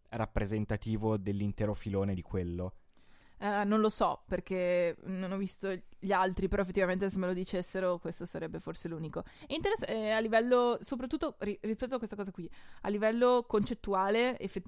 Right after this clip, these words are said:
Speaker 2: tu dicevi prima, Aldo, che il
Speaker 1: Mm.
Speaker 2: filone non si è evoluto ed è rimasto fermo lì. Ehm, e io però vedo in questo film,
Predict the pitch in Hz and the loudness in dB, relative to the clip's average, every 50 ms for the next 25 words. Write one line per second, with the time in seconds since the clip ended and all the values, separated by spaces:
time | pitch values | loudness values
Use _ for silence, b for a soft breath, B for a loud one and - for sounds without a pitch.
0 | 185 208 190 - 240 240 220 220 - 214 196 196 196 202 196 196 190 190 190 208 | 0 0 0 0 -2 -2 -2 0 0 0 0 0 0 0 0 2 2 2 0 0
1 | 208 - 214 196 143 139 185 190 196 196 202 202 196 190 196 - - - 185 185 | 0 0 0 0 2 2 2 2 2 2 2 2 2 0 0 0 0 0 2 2
2 | 185 180 - 190 175 175 180 175 175 180 190 - 226 233 226 196 175 165 180 170 | 2 0 -2 -4 -4 -2 -2 0 0 0 4 4 4 6 6 4 2 2 0 -4
3 | 180 - - 185 175 - 180 170 170 165 175 190 226 B B B B B B B | -6 -6 -6 -6 -6 -4 -4 -4 -4 -4 -4 -4 -6 B B B B B B B
4 | B - 180 180 180 180 180 180 180 - - 226 240 285 320 277 214 208 190 190 | B -4 -2 0 0 0 -2 -2 -4 -4 -2 -2 0 0 0 0 0 0 0 0
5 | 180 185 185 - 202 196 - - 226 214 - 208 208 208 208 208 214 214 220 220 | 0 0 0 0 -2 -2 -2 -2 -4 -2 0 0 0 2 4 4 4 4 4 2
6 | - | 0